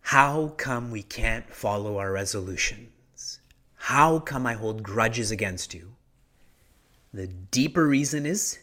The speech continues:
desire. The less deep reason or the expression of that is thoughts.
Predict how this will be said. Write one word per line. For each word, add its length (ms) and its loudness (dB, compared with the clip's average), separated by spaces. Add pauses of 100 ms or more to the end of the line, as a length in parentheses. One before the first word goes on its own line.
(120)
desire. 800 -6 (1120)
The 120 -8
less 320 2
deep 260 -4
reason 320 0
or 80 -4
the 140 -6
expression 560 -2
of 100 -6
that 180 0
is 360 -4 (240)
thoughts. 1040 -10